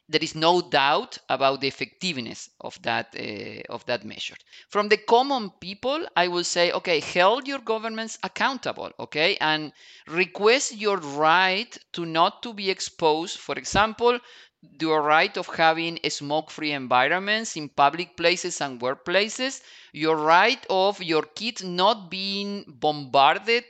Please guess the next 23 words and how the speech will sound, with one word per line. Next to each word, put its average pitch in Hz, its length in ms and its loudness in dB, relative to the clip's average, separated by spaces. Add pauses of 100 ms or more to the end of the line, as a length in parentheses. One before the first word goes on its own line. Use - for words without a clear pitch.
by 156 160 2
marketing 196 960 -2
of, 139 420 -2
of 131 260 -4 (120)
this, 143 360 -10
uh, 127 360 -2
industry, 220 760 -6 (440)
your 180 260 2
right, 185 400 4
if 214 180 -6
you 196 180 0
are 196 120 6
a 196 80 2
smoker, 180 560 0
to 185 220 -8
have 160 280 2
some 160 300 -4
help 135 520 -4
to, 202 460 -8
to 175 100 -8
quit 180 360 -10
smoking. 208 540 -4
So 180 320 2